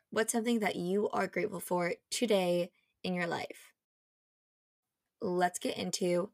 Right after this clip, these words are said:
the weekly review. So, if you know me, I live, breathe, and sleep fashion. I literally have been so out of my usual, though.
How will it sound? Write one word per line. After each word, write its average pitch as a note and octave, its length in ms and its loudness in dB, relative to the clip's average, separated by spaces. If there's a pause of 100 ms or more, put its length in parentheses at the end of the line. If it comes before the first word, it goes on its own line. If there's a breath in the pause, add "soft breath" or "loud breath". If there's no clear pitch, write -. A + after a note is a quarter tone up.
(200 soft breath)
the F3+ 120 0
weekly E3+ 320 0
review. - 300 -2 (880)
So, G3 500 2 (100)
if G3+ 160 2
you A#3 100 6
know C#4+ 180 0
me, G#3+ 340 4 (140)
I F3 400 2
live, F#3 420 4 (240)
breathe, G3 400 4 (260)
and F#3+ 380 0
sleep - 560 0
fashion. - 640 -6 (480 loud breath)
I A3 340 10
literally G#3 840 6
have F#3+ 200 2
been F#3 300 0
so - 480 4
out E3+ 140 -2
of F3 80 0
my F3 80 0
usual, D#3+ 560 0
though. - 300 -6